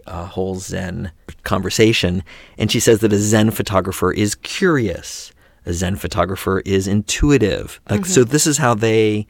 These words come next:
Speaker 1: were framing the combination of Zen and photography, which I kinda like.
Speaker 2: Okay.
Speaker 1: Uh, of Zen photographer sees beauty, is focused,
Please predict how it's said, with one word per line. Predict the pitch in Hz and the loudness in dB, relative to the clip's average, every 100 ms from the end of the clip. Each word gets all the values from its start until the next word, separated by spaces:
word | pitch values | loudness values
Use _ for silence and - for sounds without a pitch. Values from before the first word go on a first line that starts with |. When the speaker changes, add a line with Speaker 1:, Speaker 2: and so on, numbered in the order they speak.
| _ _ _ 87 | _ _ _ -6
Speaker 1:
were | 92 | -6
framing | - - 107 104 98 95 - | -4 0 2 2 0 -4 -8
the | - 80 - | -8 -8 -6
combination | - 101 90 95 95 - 92 | -4 -2 -2 -2 -2 -2 -2
of | 73 - _ - | -6 -10 _ -8
Zen | 95 92 87 87 - | -4 -2 -2 -6 -8
and | 92 80 | -10 -10
photography, | - 95 92 - - | -8 -4 -4 -6 -6
which | - 175 | -2 -2
I | |
kinda | 170 277 202 | 0 -2 0
like. | - - - - | 2 2 0 -8
Speaker 2:
Okay. | - 180 | -8 -6
Speaker 1:
Uh, | 226 98 82 | 0 2 2
of | 92 | 0
Zen | 92 92 | -6 -6
photographer | - 90 85 95 | -4 -4 -2 -2
sees | - 120 113 | 0 -2 -2
beauty, | 107 120 107 90 - - | 0 0 0 -2 -6 -8
is | 85 | -8
focused, | - - 120 117 117 110 - - | -2 2 2 4 4 4 0 -4